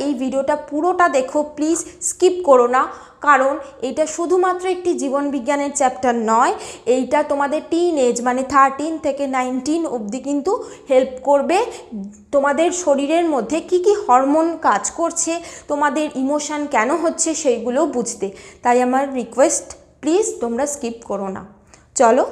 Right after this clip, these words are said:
শুরু করা যাক। আচ্ছা, আমার, আমরা পরিবেশের সাথে দুভাবে রিয়্যাক্ট করি, মানে সাড়া দিই।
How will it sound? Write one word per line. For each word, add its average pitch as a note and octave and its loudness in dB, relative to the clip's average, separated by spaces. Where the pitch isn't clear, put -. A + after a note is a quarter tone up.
শুরু F4 4
করা G3 4
যাক। - -8
আচ্ছা, - -6
আমার, G4+ 4
আমরা F4 6
পরিবেশের G4 -2
সাথে C4+ -4
দুভাবে D4 -2
রিয়্যাক্ট A3+ -6
করি, F#3+ -6
মানে D#4+ 0
সাড়া A#3+ 6
দিই। F#3+ -8